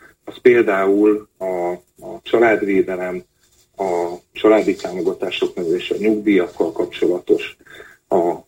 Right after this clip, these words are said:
a rezsi, ö, csökkentési javaslatunk, amit Szabó Tímával nyújtottunk be,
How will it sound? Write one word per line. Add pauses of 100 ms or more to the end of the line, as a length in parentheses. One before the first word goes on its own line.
(180)
a
rezsi, (180)
ö,
csökkentési
javaslatunk,
amit
Szabó
Tímával
nyújtottunk
be,